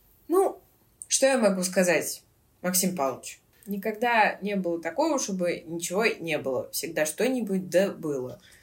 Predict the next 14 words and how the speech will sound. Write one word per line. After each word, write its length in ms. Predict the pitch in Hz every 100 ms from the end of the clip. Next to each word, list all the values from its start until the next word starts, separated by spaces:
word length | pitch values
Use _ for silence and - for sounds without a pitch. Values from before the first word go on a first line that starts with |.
| _
Поэтому 600 | 185 226 240 233 220 214
я 220 | 196 202 220
думаю, 220 | 240 220
что, 160 | - 196
руководствуясь, 880 | 196 214 220 - 196 180 185 - 165
э, 380 | 165 165 143 -
этим 480 | 202 190 165 151 - _
правилом, 520 | - 294 359 349 330 - _ _ _ _
э, 280 | - 185 180
Леонид 340 | 170 180 233
Геннадьевич 360 | 202 214 240 -
ещё 500 | 185 185 - 208 196
подарит 460 | 170 170 214 190 165
нам 360 | 175 180 165